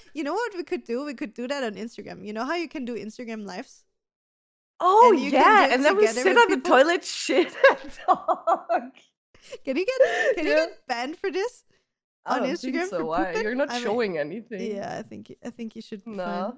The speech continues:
Speaker 1: fine, right?
Speaker 2: I, I recorded or I, I took or m-, yeah,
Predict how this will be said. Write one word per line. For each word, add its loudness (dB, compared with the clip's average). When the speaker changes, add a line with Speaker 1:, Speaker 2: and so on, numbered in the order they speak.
Speaker 1:
fine, -10
right? -14
Speaker 2:
I, 4
I 4
recorded -4
or 0
I, 2
I 2
took -8
or -4
m-, -10
yeah, 0